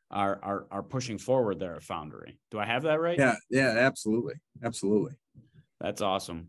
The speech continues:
Speaker 1: And, and how do you, I guess, how, how have you, what was the one lesson that you had to learn early in leadership, um, that you always go back to?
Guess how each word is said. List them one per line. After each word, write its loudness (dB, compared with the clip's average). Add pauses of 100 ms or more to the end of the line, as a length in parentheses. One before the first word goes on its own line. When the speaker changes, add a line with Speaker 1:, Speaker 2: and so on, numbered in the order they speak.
(120)
Speaker 1:
And, -2
and 0
how 2
do 2
you, 2
I 0
guess, 0
how, -2 (140)
how 0
have 2
you, -8 (1160)
what 4
was 4
the 0
one 2
lesson 0
that -6
you -4
had 0
to 0
learn -2
early 2
in -2
leadership, -4 (460)
um, -6 (260)
that 0
you 4
always 2
go -2
back -4
to? -12